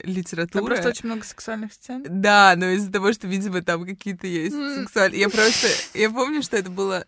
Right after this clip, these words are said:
Speaker 1: ну, не знаю, это было в универе или, да? Ну, когда это
Speaker 2: Мгм.
Speaker 1: было, наверное. И я просто стояла в метро, читала, мне было дико стыдно, я оборачивала книгу в какие-то, да, непонятные обложки.
Speaker 2: Газетки.
Speaker 1: <laughs> Да, газетки, но, но, но я прочитала. Кино,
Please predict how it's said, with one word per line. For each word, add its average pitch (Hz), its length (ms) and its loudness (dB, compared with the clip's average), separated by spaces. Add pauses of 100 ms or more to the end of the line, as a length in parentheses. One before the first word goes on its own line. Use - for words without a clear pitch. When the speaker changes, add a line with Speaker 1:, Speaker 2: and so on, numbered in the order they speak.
Speaker 1:
ну, 180 140 -6
не 180 60 -4
знаю, 175 220 -6
это 156 100 -14
было 175 200 -8
в 170 60 -6
универе 175 340 -4
или, 220 120 -8
да? 160 240 -12 (140)
Ну, 170 120 -10
когда 190 180 -4
это 220 120 -4
Speaker 2:
Мгм. 147 60 -8
Speaker 1:
было, 156 180 -10
наверное. 170 520 -6 (360)
И 175 80 -8
я 170 120 -2
просто 180 260 -6
стояла 160 320 -2
в - 40 -8
метро, 165 320 -6
читала, 165 320 -4
мне 175 120 -6
было 170 160 -4
дико 165 200 -8
стыдно, 190 300 -6
я 175 120 -2
оборачивала 165 520 -2
книгу 175 360 -2
в 151 200 -8
какие-то, 202 340 -4
да, 170 220 -2
непонятные 202 480 0
обложки. 233 300 4
Speaker 2:
Газетки. 247 760 4
Speaker 1:
<laughs> 320 100 -8
Да, 285 140 8
газетки, 285 580 0
но, 220 160 2
но, 208 360 0
но 196 180 0
я 220 140 0
прочитала. 170 640 -10
Кино, 180 400 0